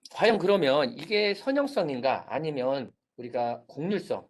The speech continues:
곡선성이라고 얘기도 하죠. 곡률성이 있는가를 한 번 더 체크하기 위해서, 어, 중앙점 설계라는 걸 합니다. 아, 그래서 만약에 우리가 곡률, 곡률 효과가 나타난다고 하면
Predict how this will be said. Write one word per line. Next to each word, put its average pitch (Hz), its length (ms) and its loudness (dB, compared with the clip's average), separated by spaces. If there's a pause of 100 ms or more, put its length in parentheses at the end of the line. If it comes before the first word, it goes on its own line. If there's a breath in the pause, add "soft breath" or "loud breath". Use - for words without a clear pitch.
곡선성이라고 160 840 -4
얘기도 101 320 -10
하죠. 123 440 -4 (160 loud breath)
곡률성이 214 640 -2
있는가를 156 760 0 (160 loud breath)
한 233 200 -8
번 226 220 -4
더 185 200 -2
체크하기 190 640 -6
위해서, 123 540 2 (500 loud breath)
어, 101 140 -6
중앙점 247 540 0
설계라는 139 480 -4
걸 139 140 -8
합니다. 90 360 -14 (140)
아, 92 180 -12
그래서 123 240 -2
만약에 120 500 -2 (280 loud breath)
우리가 117 240 -4
곡률, 160 680 -2 (160)
곡률 170 300 -4
효과가 156 260 0
나타난다고 107 540 -4
하면 113 440 -2